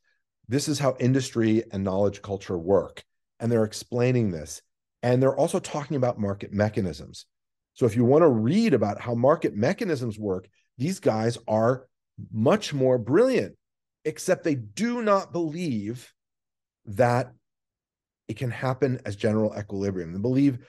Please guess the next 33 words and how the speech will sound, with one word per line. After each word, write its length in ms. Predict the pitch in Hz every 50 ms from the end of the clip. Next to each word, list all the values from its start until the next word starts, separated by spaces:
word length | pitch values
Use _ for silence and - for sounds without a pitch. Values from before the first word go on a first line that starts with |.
| _ _ _ -
that 100 | - -
when 160 | 117 123 127
you're 120 | 120 110
getting 300 | 98 127 135 151 185 196
into 160 | 185 147 151
something 340 | 139 - 160 143 143 139 110
as 140 | 92 101 -
complex 880 | - - 113 98 - - - _ - 147 170 196 196 - - - - - _ _ _ _
as 200 | - 104 98 - - _ _
industry, 800 | - 180 190 196 160 143 - - - - 87 78 58 - 80 - _ _ _ _ _ _ _ _ _ _ _ _ -
and 100 | 107 113
then 100 | 117 117
having 340 | 120 131 127 127 135 127
to 80 | 120 117
have 160 | 113 120 107
a 80 | 101 92
huge 580 | - - - - - 190 202 196 202 151 127
basis 440 | 117 147 143 147 147 - 123 107 - -
of, 240 | - 104 101 92
let's 200 | 98 101 104 104
say, 320 | - - 123 113 107 98 101 - _ _ _ _ _ _
education 840 | - 123 127 - 117 - - - 151 160 156 - - 139 123 117 107 98
and, 200 | 92 92 90 -
and, 260 | - 95 92 92 95 -
and 120 | - 101
all 120 | 98 98
these 180 | 98 95 95 92
other 200 | 143 185 294 254
things, 420 | - - 87 58 53 - - - - _ _ _ _ _ _ _ _
you're 100 | - 123
gonna 240 | 107 147 151 151 139
need 300 | 123 123 131 139 143 135
a, 60 | 117